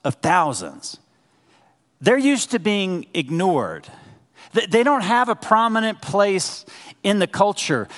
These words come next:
but now they're with Jesus, and Jesus is blowing things up.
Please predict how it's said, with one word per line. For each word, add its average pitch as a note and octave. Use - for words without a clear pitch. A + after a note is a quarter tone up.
but F3+
now G#3+
they're G#3
with F#3
Jesus, D3
and E3
Jesus A#3+
is F#3
blowing F3+
things D3+
up. F#2